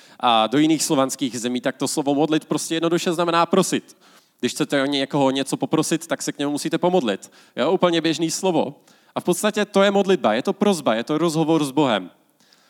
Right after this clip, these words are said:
Není to jenom to, že něco papouškujeme, ale je to to, že Boha za něco prosíme. Prosíme ho za to, co potřebujeme a on nám to kvůli tomu, že je dobrý, dává. V podstatě to je modlitba.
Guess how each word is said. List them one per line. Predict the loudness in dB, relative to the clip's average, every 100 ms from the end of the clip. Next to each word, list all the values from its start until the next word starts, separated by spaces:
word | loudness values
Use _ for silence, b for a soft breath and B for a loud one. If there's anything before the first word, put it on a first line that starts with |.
| b b
Není | -4 -2
to | 0
jenom | 0 0
to, | 0
že | -2 -2
něco | -4 -6
papouškujeme, | -6 0 -2 -2 -4 -2 -2
ale | -2 -4
je |
to | -4 -6
to, | -2 -2
že | 0 0 -2 b b -6
Boha | -4 -2
za | -2 -4
něco | -6 -8
prosíme. | -6 -6 -6 -8 -8
Prosíme | -6 -6 -4 -2
ho | -2
za | -4
to, | -2 -2 -2 b b
co | -8
potřebujeme | -4 -4 -2 0 0 0 -4 -4
a | 0 0 -2 b b _
on | -2 2
nám | 2 0
to | -2
kvůli | 0 0
tomu, | 0 -2
že | -2
je | -2
dobrý, | -2 -2
dává. | 0 2 2 0 -2 _ _ _ _ _ _ _ _
V |
podstatě | -4 -2 -2 -2
to | 0
je | 2
modlitba. | 2 2 0 2 -2 -4